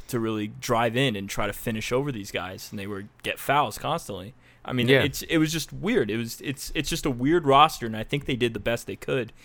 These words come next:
Speaker 1: The
Speaker 2: Mm-hmm.
Speaker 1: Mavericks, I mean, but, like, it was just, it, uh, th-,
Speaker 2: Yeah.
Speaker 1: man.
Speaker 2: I mean,
Speaker 1: It's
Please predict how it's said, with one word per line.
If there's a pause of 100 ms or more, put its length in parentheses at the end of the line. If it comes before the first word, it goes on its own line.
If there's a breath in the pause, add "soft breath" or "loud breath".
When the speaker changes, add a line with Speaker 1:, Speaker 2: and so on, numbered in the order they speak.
Speaker 1:
The
Speaker 2:
Mm-hmm.
Speaker 1:
Mavericks,
I
mean, (420 soft breath)
but,
like,
it
was
just, (440)
it,
uh,
th-,
Speaker 2:
Yeah.
Speaker 1:
man.
Speaker 2:
I
mean,
Speaker 1:
It's